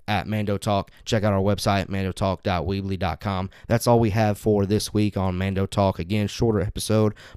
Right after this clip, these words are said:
but I didn't want to leave you out to dry. So continue to listen to us. Thank you for the support. May the Force be with you, and we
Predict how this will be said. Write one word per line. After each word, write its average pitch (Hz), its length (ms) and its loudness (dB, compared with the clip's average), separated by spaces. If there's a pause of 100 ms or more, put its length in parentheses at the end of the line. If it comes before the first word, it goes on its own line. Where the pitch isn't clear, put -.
but 104 160 6
I 92 100 2
didn't 98 400 0
want 95 140 0
to 92 60 -4
leave 92 200 -4
you 92 140 -2
out 82 160 -2
to 87 80 -8
dry. 85 380 -4 (200)
So - 160 0
continue 120 440 2
to 113 80 4
listen 110 300 2
to 110 180 2
us. 107 120 0
Thank 117 300 0
you 113 60 2
for - 160 -4
the 95 80 -4
support. 98 580 -4 (300)
May 107 340 4
the 95 100 2
Force 87 460 -2 (220)
be 90 160 0
with 87 280 -2
you, 87 220 0 (260)
and 85 380 -2 (580)
we 90 440 0